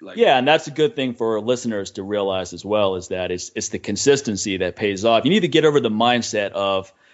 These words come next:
Speaker 2: six-week transformation, twelve-week
Speaker 1: Yeah.
Speaker 2: transformation. <laughs>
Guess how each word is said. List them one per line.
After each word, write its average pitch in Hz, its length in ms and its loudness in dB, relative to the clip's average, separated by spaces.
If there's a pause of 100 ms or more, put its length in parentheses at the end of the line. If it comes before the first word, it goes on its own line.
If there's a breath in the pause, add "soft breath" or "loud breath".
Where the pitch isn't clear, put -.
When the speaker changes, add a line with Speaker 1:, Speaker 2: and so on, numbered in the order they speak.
(160 soft breath)
Speaker 2:
six-week 135 600 0
transformation, 107 960 -4 (220)
twelve-week 127 640 2
Speaker 1:
Yeah. - 60 -10
Speaker 2:
transformation. 131 1080 0
<laughs> 262 80 -10